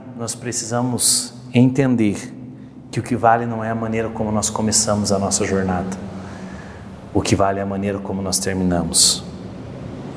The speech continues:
Eu quero, antes de terminar essa mensagem, primeiro pedir que você avalie como que está a sua caminhada. Se no meio dos problemas e das aflições dessa vida,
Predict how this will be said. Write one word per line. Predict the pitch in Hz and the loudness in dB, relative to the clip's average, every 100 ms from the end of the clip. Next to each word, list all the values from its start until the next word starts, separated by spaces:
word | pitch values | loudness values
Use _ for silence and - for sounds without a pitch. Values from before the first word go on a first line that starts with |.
| - - - - | -10 -10 -10 0
Eu | 104 | 2
quero, | 98 123 123 123 | 4 2 2 0
antes | 120 127 123 - | -2 -4 -6 -8
de | 110 | -6
terminar | 120 113 113 113 | -6 -4 -2 -2
essa | 113 - | -2 -2
mensagem, | 113 110 - 101 95 - - - - - - - - - - - - - - - - - - - | -2 0 2 2 0 -2 -10 -18 -20 -20 -20 -20 -20 -20 -20 -20 -20 -20 -20 -18 -16 -16 -16 0
primeiro | - 107 120 127 | 6 8 8 4
pedir | 127 113 123 | 0 0 -2
que | 127 | -2
você | 113 113 - | -2 0 2
avalie | 113 113 101 110 | 4 4 2 0
como | 107 113 110 | -2 -2 -2
que | 107 | 0
está | 107 - | 0 2
a | 107 | 2
sua | - 107 | 4 0
caminhada. | - 110 107 98 98 - - - - - - - - - - - - - - | 2 0 2 2 2 -2 -10 -10 -14 -14 -16 -16 -16 -16 -8 -4 -4 -4 2
Se | - | 6
no | 120 117 | 8 6
meio | 120 131 | 4 2
dos | 123 120 | 2 0
problemas | - 120 107 117 131 131 | 2 0 2 0 0 0
e | 117 | 0
das | 117 110 | 0 2
aflições | 113 - 110 - 117 123 | 0 -2 -2 -2 0 0
dessa | 117 113 - | 0 0 -2
vida, | 101 104 101 92 | -2 -2 -4 -4